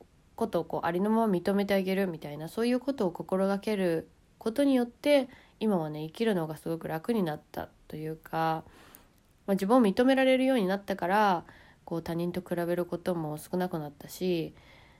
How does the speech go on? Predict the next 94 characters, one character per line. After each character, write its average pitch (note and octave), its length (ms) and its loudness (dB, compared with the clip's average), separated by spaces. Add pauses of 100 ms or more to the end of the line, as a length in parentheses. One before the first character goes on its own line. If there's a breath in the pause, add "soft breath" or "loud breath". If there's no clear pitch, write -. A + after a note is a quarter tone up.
(100)
や - 40 -20
っ - 40 -20
ぱ G3 80 -12
他 G#3 100 -2
人 C#4 160 2
と D4 80 -2
比 B3 140 -4 (100)
べ D4 80 4
な D#4 120 4
く D#4 100 -2
な D4+ 140 2
る G3+ 120 2
と - 320 -4 (460)
何 G3 220 0
が F3+ 80 -4
い E3 140 -2
い D3 40 -10
か - 140 -10
っ - 40 -12
て、 D#3+ 500 -4 (540 loud breath)
自 G3 100 -2
分 D4+ 160 4
の D#4+ 100 4
軸 B3 240 2
で F#3 220 4
マ F3 140 0
イ F3+ 60 0
ペ F3+ 140 -2
ー F3 40 -2
ス D#3+ 120 -10
に D3+ 80 -10
幸 E3 320 -4
せ E3 160 -6
を D#3+ 60 -4
感 F3 300 -2
じ E3+ 340 -6
ら E3 100 -6
れ F3 140 -2
る F3 80 0
よ E3+ 140 2
う D#3 40 -6
に D3 120 -10
な D3+ 100 -8
っ D3+ 120 -12
た D3 100 -14
ん C#3 80 -12
で C#3+ 60 -12
す - 60 -18
よ D3+ 120 -14
ね。 B3 280 -2 (800 loud breath)
そ D#3+ 320 -4 (120)
う。 - 20 -10
ま B3+ 60 0
あ、 - 20 -
な E4 120 2
ん C#4 80 2
で、 A3 320 2
そ B3 140 -2
う C4 40 2
い C4+ 60 2
う C4+ 40 2
ふ C#4 80 2
う B3+ 80 4
に F#3 140 0
い E3+ 60 -2
ろ F#3 120 0
い F#3 60 -2
ろ、 F#3 360 -2 (680)
い F#3+ 80 -4
ろ A3+ 120 -2
ん A#3+ 80 0
な B3+ 100 2
こ B3 120 -2
と A#3+ 140 0
を G3 80 2
し - 120 -8
て、 G#3 360 4
<laughs> - 40 -12
自 F#3 60 -2
分 F#3 200 -2
の G3 80 2
中 G3+ 240 -2
の - 60 -10
考 F#3 240 -4
え F#3 80 0
方 G3 200 -4
が D#3+ 160 -6
変 F3 100 -6
わ F#3+ 80 -2
っ G3 40 -6
て - 140 -4
い A#3+ 40 -2
っ A#3+ 40 -12
て、 B3+ 480 0